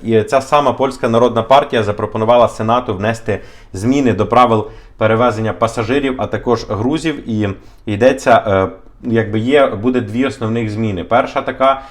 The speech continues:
головна зміна — це те, що, е, будь-якому водію в Польщі потрібно буде на базовому рівні знати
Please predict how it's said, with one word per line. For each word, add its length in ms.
головна 400
зміна — 340
це 120
те, 200
що, 320
е, 100
будь-якому 540
водію 280
в 80
Польщі 300
потрібно 420
буде 220
на 120
базовому 520
рівні 260
знати 460